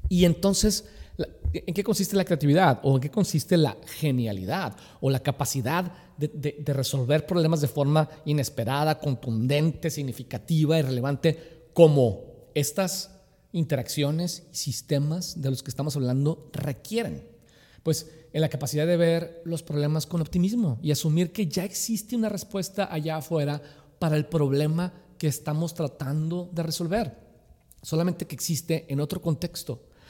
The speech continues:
Y lo que hay que hacer es identificarla, ¿no? Darle forma y, digamos que, calibrarla para que funcione en este otro contexto.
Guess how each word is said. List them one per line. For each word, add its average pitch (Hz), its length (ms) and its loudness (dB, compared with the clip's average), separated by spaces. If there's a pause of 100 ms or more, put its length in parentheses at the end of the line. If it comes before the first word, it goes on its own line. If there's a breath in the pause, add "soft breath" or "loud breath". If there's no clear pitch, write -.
(160 loud breath)
Y 156 60 4
lo 160 140 8
que 160 100 0
hay 160 100 2
que 185 120 -2
hacer 160 260 0
es 156 180 0 (180)
identificarla, 139 1080 0 (680 soft breath)
¿no? 123 240 -2
Darle 151 340 0
forma 135 560 0 (840 soft breath)
y, 196 300 0 (400 loud breath)
digamos 151 400 -2
que, 147 220 -2
calibrarla 160 680 0
para 139 180 -2
que 147 120 -4
funcione 190 800 0
en 147 80 2
este 139 280 -2
otro 117 280 -4
contexto. - 580 -10